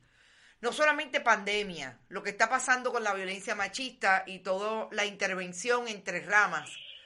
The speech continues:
legislativo y ejecutivo. También lo que está ocurriendo con los propios medios de comunicación y las, las maneras de informar, eh,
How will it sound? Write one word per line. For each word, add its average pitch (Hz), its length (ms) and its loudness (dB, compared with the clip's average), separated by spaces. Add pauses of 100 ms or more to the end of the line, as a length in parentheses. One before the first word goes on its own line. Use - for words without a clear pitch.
legislativo 208 680 0
y 208 80 0
ejecutivo. 180 720 -4 (380)
También 240 520 2 (100)
lo 214 220 -4
que 190 60 -8
está 190 200 0
ocurriendo 247 880 -4 (260)
con 208 180 2
los 190 100 0
propios 269 480 4
medios 233 360 -2
de 220 120 -4
comunicación 208 760 -2
y 208 60 -6
las, 185 140 0 (240)
las 165 520 0 (320)
maneras 208 420 2
de 240 80 0
informar, 196 800 -4 (520)
eh, 180 500 -4